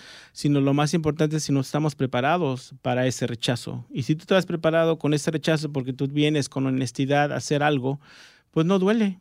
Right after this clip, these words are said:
porque en realidad te das cuenta, bueno, sí es cierto, ¿no? Yo vine acá pensando que iba a ayudar, pero a lo mejor yo sé que me van a ayudar más ustedes a mí, y eso está bien, porque entonces ya puedo regresar y entonces compartir esa experiencia con los demás,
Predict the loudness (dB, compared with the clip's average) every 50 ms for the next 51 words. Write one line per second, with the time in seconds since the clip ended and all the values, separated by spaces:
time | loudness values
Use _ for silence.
0 | _ -4 -4 -4 -2 -2 -4 -2 0 0 2 2 2 2 2 2 0 0 0 0
1 | 0 0 0 0 0 0 -2 -2 0 0 0 0 0 0 -2 -2 0 0 -2 -2
2 | -2 -6 -4 -4 -2 -2 0 0 2 0 0 -2 0 0 0 0 2 0 -2 -2
3 | -2 -2 -2 -2 -2 0 0 2 4 4 4 2 0 0 -2 -2 0 0 0 0
4 | -2 -2 -2 0 0 0 0 2 2 2 2 2 0 0 -2 -2 -2 -2 -2 -2
5 | 0 0 0 0 0 0 0 0 0 -2 -2 -4 -4 -2 -2 0 0 0 0 2
6 | 2 2 0 0 -2 -2 -2 -2 -4 -2 0 0 2 2 2 2 2 0 -2 -6
7 | -20 -20 -20 -20 -12 _ 0 2 2 2 2 2 2 2 2 2 4 2 2 4
8 | 2 0 0 -2 -2 0 2 2 2 0 -2 -8 _ _ _ _ _ _ _ _
9 | 0 0 0 2 2 -2 -2 0 0 0 0 -2 -4 -10 _ _ -2 0 2 2
10 | 2 2 2 2 2 2 0 -2 -4 -4 -2 -2 -2 -2 -2 -2 0 0 0 0
11 | 0 0 -2 -2 -2 -2 -4 -6 -10 -18 -20